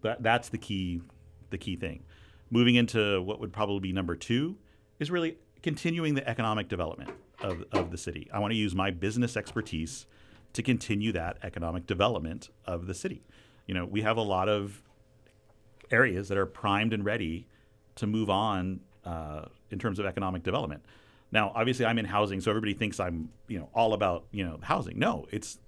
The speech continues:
it takes economic development. I was the budget officer for the city of Huntington Beach. I intimately understand how our taxing system works and how we get revenue as a city. You know, you've got the auto center.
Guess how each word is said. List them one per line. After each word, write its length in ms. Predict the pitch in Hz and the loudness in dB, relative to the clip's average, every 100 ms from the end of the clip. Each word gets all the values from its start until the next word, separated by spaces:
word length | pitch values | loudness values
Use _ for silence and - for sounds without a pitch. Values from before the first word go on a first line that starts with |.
| 120 - | -16 -8
it 280 | 131 127 - | -8 -8 -4
takes 300 | 143 - - - - - | -4 -4 -16 -20 -20 -10
economic 340 | 131 127 120 110 | -6 -2 0 0
development. 300 | 117 107 - | 0 -2 4
I 100 | 117 | 6
was 200 | 156 123 | 6 2
the 100 | 107 | 2
budget 280 | 117 120 110 | 2 4 2
officer 520 | 92 90 98 87 87 - - - - - | 2 -2 -6 -6 -6 -12 -20 -20 -20 -6
for 120 | 113 | 0
the 80 | 101 | 0
city 220 | - 113 | 2 2
of 80 | 101 | 2
Huntington 300 | 104 92 87 | 0 -2 -2
Beach. 300 | 107 - - - | -4 -6 -8 -2
I 220 | 107 123 - | -2 -2 -2
intimately 560 | 135 - 131 123 117 | -2 2 2 2 -2
understand 760 | 98 104 101 - 98 85 78 80 - - - | -4 -4 -4 -2 -2 -2 -4 -8 -16 -20 -12
how 240 | - 104 110 | 0 2 2
our 140 | 98 | 0
taxing 420 | 101 101 - 90 | -2 -4 -4 -8
system 340 | 87 95 98 92 | -6 -6 -4 -2
works 260 | 95 - | -2 -2
and 120 | 90 | -8
how 200 | 87 92 | -4 -2
we 420 | 95 95 95 92 87 - - - - - | 0 0 0 -2 -6 -18 -20 -20 -20 -8
get 260 | - 113 117 | 2 2 4
revenue 440 | 104 117 101 90 90 | 6 6 4 2 0
as 140 | 90 | -4
a 60 | 87 | -2
city. 340 | 139 110 - | 0 0 -4
You 100 | 92 | -6
know, 140 | 90 82 | -4 -4
you've 260 | 78 95 | -4 -2
got 200 | 101 107 117 | 0 0 2
the 100 | 101 | 4
auto 220 | 135 113 | 4 2
center. 240 | 95 73 | -2 -6